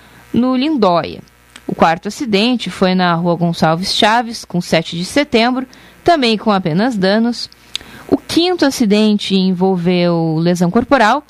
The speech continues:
e foi às onze e vinte e seis, na Rua Dom Joaquim, esquina Armando Brião.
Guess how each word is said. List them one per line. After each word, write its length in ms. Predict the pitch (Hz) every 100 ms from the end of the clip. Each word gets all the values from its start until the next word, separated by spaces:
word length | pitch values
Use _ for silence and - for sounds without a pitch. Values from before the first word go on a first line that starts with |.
| _ _ -
e 60 | 320
foi 260 | - 320
às 220 | 294 247
onze 340 | 220 269 285 254
e 40 |
vinte 220 | 269 294
e 40 | -
seis, 480 | - 202 196 170 175
na 160 | 170
Rua 380 | 180 185 180 175 - - _
Dom 220 | 226 311 330
Joaquim, 580 | 330 311 311 226 240 - _ - - 302
esquina 680 | - - 294 302 302 294 -
Armando 640 | 262 277 240 247 262 262
Brião. 400 | 220 269 165